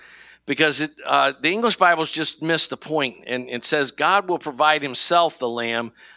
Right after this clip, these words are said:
a burnt offering, my son." He's not saying God will provide for himself, as the English Bible is saying.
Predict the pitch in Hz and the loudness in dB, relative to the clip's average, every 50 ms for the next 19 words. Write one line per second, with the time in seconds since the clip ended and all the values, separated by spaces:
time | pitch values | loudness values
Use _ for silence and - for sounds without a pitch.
0 | _ - 95 98 139 139 139 131 123 123 127 - - 117 110 107 107 110 104 - | _ -10 -4 -2 0 2 2 2 0 0 -2 -2 -4 -4 -6 -6 -6 -6 -4 -4
1 | - 120 110 117 139 151 139 175 202 220 202 - - 180 160 151 139 123 147 147 | -4 -4 -4 -4 -6 -6 0 2 2 2 2 0 0 -2 -2 -2 -4 -2 0 2
2 | 156 165 160 147 139 120 - 131 120 135 139 139 127 - - - - 208 220 214 | 2 2 2 0 -4 -8 -8 -4 0 2 2 2 0 -2 -8 -6 -2 0 2 2
3 | 180 131 120 117 - - 120 120 120 - 127 120 104 123 127 131 131 127 120 - | 2 0 -2 -4 -4 -2 -2 -2 -2 -4 -6 -8 -8 -8 -8 -6 -6 -6 -6 -4
4 | - 120 113 110 117 110 - - 117 113 117 117 117 | -2 -2 -2 -2 -4 -4 -4 -4 -4 -4 -6 -6 -10